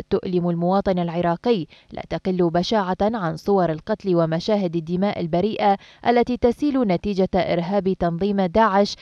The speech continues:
بالتزامن مع عودة نشاطه، ألا وهي الحرائق التي تلتهم حقول الحنطة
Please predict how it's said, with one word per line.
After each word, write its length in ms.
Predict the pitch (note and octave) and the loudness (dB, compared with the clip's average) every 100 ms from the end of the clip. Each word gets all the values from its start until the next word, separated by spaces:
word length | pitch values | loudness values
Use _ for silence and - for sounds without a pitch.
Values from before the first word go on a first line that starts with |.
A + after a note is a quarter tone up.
| - - | -10 -4
بالتزامن 720 | F#3 E3+ D#3+ F#3 F#3 F3 F3 | 0 2 2 2 2 0 0
مع 360 | E3 D#3 D3+ F3+ | -2 -4 -2 -2
عودة 260 | A3+ G3 - | 0 -2 -2
نشاطه، 680 | E3 E3 B3 B3+ A3+ A3+ A3+ - - | -4 -2 -2 -2 -2 -4 -6 -12 -8
ألا 180 | E3 C#3+ | -4 0
وهي 360 | D#3+ G#3+ G3 E3+ | 0 0 2 0
الحرائق 560 | F3 F#3+ G3 - - | -2 -2 0 0 -2
التي 340 | G3+ G3 F#3+ F#3+ | -2 -2 -4 -4
تلتهم 640 | G3 F3+ - C#4 A3+ F3+ | -4 -2 -2 -2 -2 -4
حقول 380 | F3 F3+ F#3+ F3 | -4 -4 0 0
الحنطة 580 | D3+ - A#3+ A#3 G3+ | -2 -6 -6 0 2